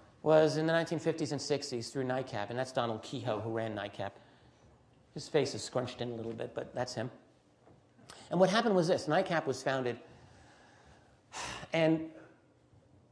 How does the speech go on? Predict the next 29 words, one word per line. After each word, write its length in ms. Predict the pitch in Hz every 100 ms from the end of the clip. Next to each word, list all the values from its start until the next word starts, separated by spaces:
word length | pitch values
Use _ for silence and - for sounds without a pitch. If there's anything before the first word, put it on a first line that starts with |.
| _ _ _
you 80 | 196
know, 100 | 180
they 120 | 175
came 260 | 202 208 190
out 220 | 185 185
like 160 | 147 143
a 180 | 123 113 - -
bat 260 | 143 156 151
out 140 | 139
of 100 | 127
hell 320 | 143 151 156
and, 120 | 120 120
and 280 | 143 139 127 -
established 520 | 131 165 156 147 -
relationships 560 | 131 135 - 139 131 120
with 140 | 113
members 280 | 123 113 107
of 80 | 113
Congress 400 | 131 120 113 -
right 180 | 110
away. 300 | 104 120 143 - - - -
And 100 | 151
Keyhoe 400 | - 285 151 117
was, 160 | 127 -
was 200 | 143 135
tireless, 560 | - 165 175 117 113 135
and 120 | 123
he, 200 | 139 135 - - - - - -
um, 340 | 123 131 139